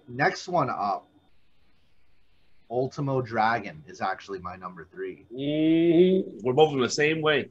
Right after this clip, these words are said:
Speaker 2: <laughs> Love it.
Speaker 1: Duh, duh, duh, duh. Like,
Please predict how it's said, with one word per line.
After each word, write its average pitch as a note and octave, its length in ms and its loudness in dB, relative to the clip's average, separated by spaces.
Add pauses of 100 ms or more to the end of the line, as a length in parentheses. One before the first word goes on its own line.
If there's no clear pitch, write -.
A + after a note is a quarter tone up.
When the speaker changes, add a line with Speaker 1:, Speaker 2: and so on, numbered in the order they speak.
Speaker 2:
<laughs> C#3+ 200 -8 (680)
Love D3 200 2
it. B2+ 140 0 (580)
Speaker 1:
Duh, B2+ 580 -4 (120)
duh, A#2+ 400 -4
duh, G#2 120 -8 (100)
duh. B2+ 180 -4 (1040)
Like, D#3+ 320 4